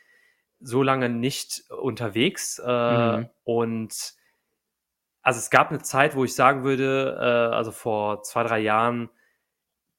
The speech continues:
Speaker 1: diesen Weg hätte ich niemals gemacht. Und das hat mir so gezeigt, ey, du bist einfach wirklich gereift in deiner Erfahrung,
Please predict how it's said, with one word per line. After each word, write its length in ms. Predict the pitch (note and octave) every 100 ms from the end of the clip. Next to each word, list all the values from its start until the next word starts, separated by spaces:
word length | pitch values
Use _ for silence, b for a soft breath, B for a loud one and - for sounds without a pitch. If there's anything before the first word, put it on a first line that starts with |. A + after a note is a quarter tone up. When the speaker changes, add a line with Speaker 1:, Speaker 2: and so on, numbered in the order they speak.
| -
Speaker 1:
diesen 200 | A2 G#2+
Weg 160 | A2+ A2
hätte 120 | A2
ich 80 | A2
niemals 320 | A2+ A2 G#2
gemacht. 400 | G2+ F#2+ A#2 - - - _
Und 120 | A2
das 140 | A2+ -
hat 160 | -
mir 80 | C3
so 140 | A2+ A2+
gezeigt, 640 | A2+ - A#2+ B2+ C3 - -
ey, 460 | A2+ C3 C3+ B2
du 120 | B2
bist 320 | A2 A#2+ - B2
einfach 340 | A2 A#2+ G2 _ - _ _ _ _ _ _ _
wirklich 380 | A2 C#3 E3 -
gereift 520 | A#2+ G#2+ A2+ F3 -
in 80 | C3
deiner 220 | A#2 A2
Erfahrung, 800 | G#2+ - A#2 C3 D3 E3+ F3+ G3